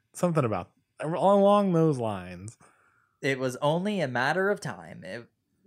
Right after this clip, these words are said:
Speaker 2: that we are going to get a, an officially endorsed fast food simulator,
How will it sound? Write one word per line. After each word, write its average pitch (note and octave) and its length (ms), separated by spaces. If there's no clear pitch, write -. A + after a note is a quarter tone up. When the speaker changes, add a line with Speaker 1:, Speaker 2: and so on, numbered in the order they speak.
Speaker 2:
that A2+ 180
we A#2+ 120
are A#2 120
going A#2 240
to A2+ 60
get A2+ 140
a, G#2+ 340
an A2+ 160
officially B2 680
endorsed G#2+ 560
fast G#2+ 300
food G#2+ 160
simulator, D#3 680